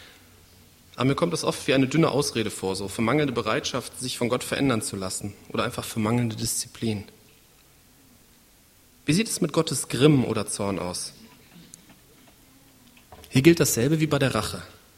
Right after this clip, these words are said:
Genauso wie nur Gottes Rache wirklich gerecht ist, genauso ist nur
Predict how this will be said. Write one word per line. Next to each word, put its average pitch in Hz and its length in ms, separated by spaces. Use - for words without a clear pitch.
Genauso 180 540
wie 143 100
nur 120 380
Gottes - 460
Rache 104 340
wirklich - 280
gerecht 104 340
ist, - 180
genauso 139 380
ist - 240
nur 143 320